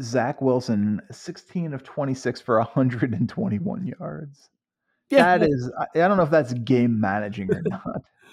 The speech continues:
Speaker 2: That's, it's not good. Uh, you win the game, but it's not great. Uh, hundred and twenty-one yards to win.
Speaker 1: Yeah,
Speaker 2: I mean,
Speaker 1: number two pick in the draft.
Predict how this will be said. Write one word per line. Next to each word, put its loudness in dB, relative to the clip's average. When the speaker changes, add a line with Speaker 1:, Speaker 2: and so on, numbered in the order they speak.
Speaker 2:
That's, -8
it's 0
not 6
good. 6
Uh, 2
you -2
win 2
the 0
game, 2
but -2
it's -8
not 2
great. -2
Uh, 0
hundred -8
and -14
twenty-one -10
yards -12
to -6
win. 4
Speaker 1:
Yeah, -4
Speaker 2:
I 4
mean, 2
Speaker 1:
number 2
two 2
pick 2
in 2
the 2
draft. -6